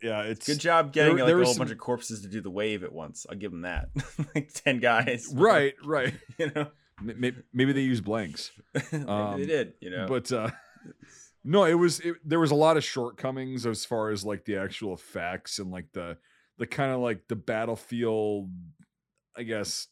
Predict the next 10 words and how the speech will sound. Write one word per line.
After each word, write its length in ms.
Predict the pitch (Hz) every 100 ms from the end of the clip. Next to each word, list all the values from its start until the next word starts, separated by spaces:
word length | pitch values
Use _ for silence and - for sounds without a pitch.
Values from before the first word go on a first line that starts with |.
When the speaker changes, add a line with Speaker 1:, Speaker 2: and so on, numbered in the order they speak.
| _
Speaker 1:
feel 500 | _ - 110 120 147
of 100 | 143
it. 300 | 180 180 - _ _ _ _ _ _ _ _ _
But 220 | 147 156
also, 480 | 147 214 226 - 160
like, 160 | 143 127
they 80 | 131
did 200 | 147 139
some 160 | 156
things 520 | 147 127 113 101 -